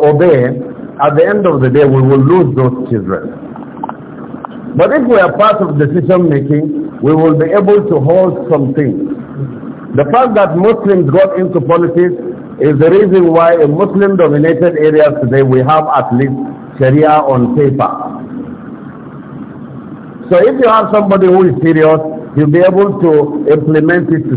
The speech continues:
some extent. And then at least we have the Hizbah that is controlling some things and things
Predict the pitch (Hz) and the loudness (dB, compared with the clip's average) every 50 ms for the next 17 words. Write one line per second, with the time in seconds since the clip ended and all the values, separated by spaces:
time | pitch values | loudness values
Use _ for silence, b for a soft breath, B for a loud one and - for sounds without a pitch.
0 | - - 123 123 123 131 123 - - - - 107 98 101 - - - - - - | -2 -2 -2 -2 -2 -4 -4 -6 -6 -6 -6 -6 -6 -6 -10 -14 -14 -14 -14 -14
1 | - - - - - - - - - - - - - - - - - - - - | -14 -14 -14 -16 -16 -16 -16 -16 -16 -16 -16 -16 -16 -14 -16 -16 -14 -12 -12 -12
2 | - - - - 135 143 139 175 185 180 175 156 143 127 127 156 180 196 165 131 | -12 -10 -6 -4 -2 0 2 2 2 2 2 0 -2 -2 0 2 2 2 2 2
3 | 131 143 147 147 160 170 170 151 151 143 131 170 175 147 127 139 160 139 - - | 0 0 0 2 2 2 2 2 0 0 2 2 2 2 2 2 0 0 0 -2
4 | - - - - - - - - - - - - - - - 131 131 135 143 135 | -6 -8 -10 -10 -10 -10 -12 -12 -14 -14 -18 -16 -10 -4 -2 -2 0 0 -2 -4
5 | 139 139 127 135 135 131 135 170 175 180 175 170 170 160 139 127 131 147 147 131 | -2 -2 0 0 0 2 2 2 2 2 2 0 0 0 -2 -2 -2 -4 -4 -4
6 | 123 127 127 127 123 127 165 170 151 | -2 -2 -4 -4 -2 -2 -2 -2 -2